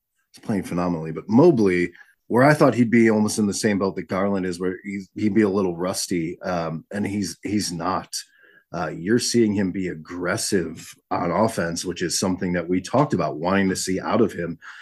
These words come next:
Uh, so the fact that he's, he's came in and plugged in really well and seems aggressive, and I,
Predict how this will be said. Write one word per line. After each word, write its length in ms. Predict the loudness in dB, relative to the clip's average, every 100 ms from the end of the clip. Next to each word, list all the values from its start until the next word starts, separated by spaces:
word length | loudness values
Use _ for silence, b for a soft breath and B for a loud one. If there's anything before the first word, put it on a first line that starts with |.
| B B
Uh, 80 | 2
so 120 | 4
the 100 | 4
fact 260 | 6 4 4
that 120 | 2
he's, 280 | 2 -2 -2
he's 220 | -2 -2
came 260 | 2 6 8
in 100 | 6
and 220 | 4 -2
plugged 300 | 2 0 2
in 180 | 0 0
really 260 | 0 0
well 460 | 0 -2 -2 -2 -4
and 180 | -8 -10
seems 280 | 0 2 2
aggressive, 480 | 0 0 0 -4 -4
and 180 | -6 -8 _ -4
I, 80 | -4